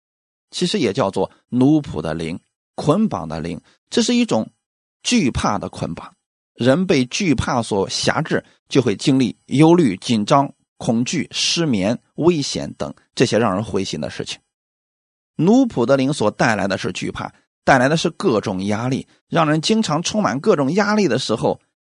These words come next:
实际上你是被绑住了。如果没有从神而来的引导，可能任何一件事情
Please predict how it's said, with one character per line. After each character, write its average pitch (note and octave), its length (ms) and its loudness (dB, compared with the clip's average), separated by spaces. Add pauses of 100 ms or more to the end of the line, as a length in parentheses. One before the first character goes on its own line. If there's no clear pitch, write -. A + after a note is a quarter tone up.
实 - 240 4
际 G#3 140 6
上 G#2 200 0
你 F2+ 100 -6
是 - 140 -4
被 G3+ 220 0 (220)
绑 - 340 -6
住 D3+ 260 -2
了。 - 340 -14 (380)
如 B3 300 4
果 B2 200 4
没 A2 120 0
有 D3 140 2
从 A#2+ 260 -4
神 B2+ 240 0
而 C#3 240 4
来 G2 160 2
的 G#2 140 -2
引 B2 300 -2
导， C2+ 200 -6 (400)
可 - 160 -2
能 F#3+ 160 2
任 B3+ 240 4
何 C3+ 160 2
一 D3+ 80 2
件 D3 180 2
事 - 140 0
情 B2 160 -4